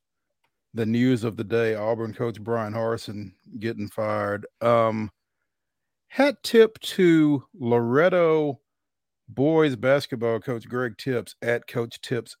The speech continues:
L H S, who has receipts.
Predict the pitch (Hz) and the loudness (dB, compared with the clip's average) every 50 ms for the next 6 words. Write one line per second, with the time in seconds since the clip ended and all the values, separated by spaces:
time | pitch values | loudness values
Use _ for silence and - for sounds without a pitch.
0 | - 120 123 120 120 113 110 104 - - _ - 110 110 110 104 101 95 - - | -4 -2 -2 0 0 -2 -2 -4 -8 -14 _ -8 -6 -4 -4 -4 -6 -8 -10 -16
1 | - - - - _ - 117 117 107 107 104 104 - 123 113 107 104 104 104 101 | -18 -18 -20 -20 _ -14 -12 -10 -10 -10 -10 -10 -6 -4 -4 -4 -4 -6 -8 -8
2 | 98 - - - 127 123 113 - - - - | -8 -8 -8 -8 -8 -8 -10 -10 -14 -18 -18